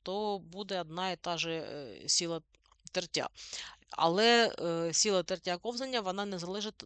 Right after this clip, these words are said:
також від швидкості відносного руху. Тобто ми можемо, якщо ми р-, е, будемо рухати ось ці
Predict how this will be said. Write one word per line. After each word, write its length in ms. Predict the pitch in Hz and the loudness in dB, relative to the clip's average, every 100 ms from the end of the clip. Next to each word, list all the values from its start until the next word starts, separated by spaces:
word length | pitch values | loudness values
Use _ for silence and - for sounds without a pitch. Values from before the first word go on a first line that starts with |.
| - | -2
також 400 | 180 - 190 - - | -2 0 -2 -2 -4
від 180 | 175 | 2
швидкості 600 | - - - - 160 - | 4 4 2 -4 -4 -4
відносного 600 | 156 156 165 - 151 147 | -8 -10 -8 -8 -8 -6
руху. 300 | 196 254 214 | -6 -6 -6
Тобто 400 | 185 170 160 - | -8 -10 -8 -8
ми 60 | 160 | -8
можемо, 520 | 160 165 165 151 147 - - - - | -6 0 0 0 -8 -10 -18 -20 -20
якщо 380 | - 170 - 175 | 0 4 6 4
ми 120 | 165 | 0
р-, 100 | 165 - - | -2 -6 -8
е, 400 | 78 131 156 151 | -4 -2 -2 -4
будемо 460 | 156 170 156 156 160 | -6 -6 -4 -4 -4
рухати 480 | 165 160 - 143 139 _ _ _ _ - | -6 -8 -6 -6 -8 _ _ _ _ -8
ось 320 | 151 139 - | 0 2 2
ці 280 | - 165 | 2 -2